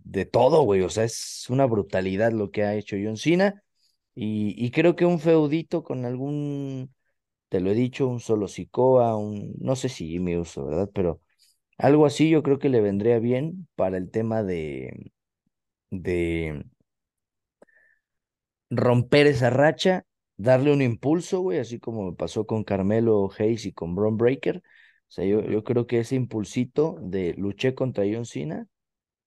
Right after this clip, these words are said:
Speaker 1: en tal estaría bien.
Speaker 2: Fíjate que yo no le pondría ningún joven talento, eh. A mí me gustaría ver a un John Cena ganándole o perdiendo, en dado caso, contra alguien que ya tenga su camino, güey, porque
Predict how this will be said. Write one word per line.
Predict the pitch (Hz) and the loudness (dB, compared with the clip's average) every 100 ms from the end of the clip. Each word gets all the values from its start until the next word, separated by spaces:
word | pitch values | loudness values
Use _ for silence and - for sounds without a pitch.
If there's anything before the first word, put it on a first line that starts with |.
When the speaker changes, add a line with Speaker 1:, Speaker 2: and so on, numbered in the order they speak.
| _ | _
Speaker 1:
en | - 85 87 | -8 -8 2
tal | 120 131 123 117 113 | 4 4 2 -4 -10
estaría | 98 - 80 78 | -10 -4 0 0
bien. | 76 - _ _ - | -2 -10 _ _ -16
Speaker 2:
Fíjate | 135 170 123 | -10 -8 -6
que | 98 | -8
yo | 98 | -8
no | 107 117 | -8 -8
le | 110 | -10
pondría | 87 87 98 | -12 -12 -12
ningún | 98 92 92 95 | -10 -12 -12 -16
joven | - 98 92 95 | -12 -12 -12 -14
talento, | 60 82 82 - - | -18 -18 -20 -20 -20
eh. | _ _ _ _ | _ _ _ _
A | - 92 | -18 -12
mí | |
me | 127 | -10
gustaría | 110 95 85 90 | -12 -14 -12 -10
ver | 98 98 | -8 -8
a | |
un | 95 92 92 | -10 -12 -12
John | 95 | -12
Cena | 90 - 98 95 98 | -14 -16 -16 -14 -14
ganándole | 80 76 87 98 104 92 98 _ _ | -14 -16 -16 -12 -12 -12 -16 _ _
o | - 78 | -20 -20
perdiendo, | 87 90 95 95 101 | -18 -18 -16 -14 -14
en | 87 | -14
dado | 82 82 | -14 -16
caso, | 82 90 120 | -18 -18 -18
contra | - 87 90 | -16 -12 -10
alguien | 107 113 | -10 -12
que | 80 | -14
ya | 78 90 98 - | -14 -14 -16 -14
tenga | 101 98 95 | -14 -12 -14
su | - - | -18 -20
camino, | 82 92 143 139 | -18 -16 -14 -12
güey, | 107 | -12
porque | 92 92 90 95 | -12 -12 -14 -16